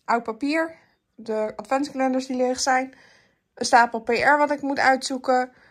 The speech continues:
Een stapel P R wat ik moet uitzoeken en dingen die ik heb gekocht. En dan dit nog allemaal.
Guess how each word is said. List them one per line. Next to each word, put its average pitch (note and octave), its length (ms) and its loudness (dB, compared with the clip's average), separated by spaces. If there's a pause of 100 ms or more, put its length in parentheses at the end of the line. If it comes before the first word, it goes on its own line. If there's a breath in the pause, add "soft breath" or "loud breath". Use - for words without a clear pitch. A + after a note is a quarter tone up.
(120)
Een - 80 -10
stapel G3 300 0
P G3 100 -16
R A#3+ 240 2
wat C#4 140 2
ik C4+ 80 -6
moet C4 200 -6
uitzoeken C4 460 -4
en B3 100 -4
dingen B3 200 -2
die A#3+ 100 -6
ik A#3+ 80 -10
heb A#3+ 140 -6
gekocht. - 580 -4 (540 soft breath)
En A3 180 -4
dan A3 220 -2
dit F#3+ 200 -6
nog F#3 160 -8
allemaal. G#3 520 -2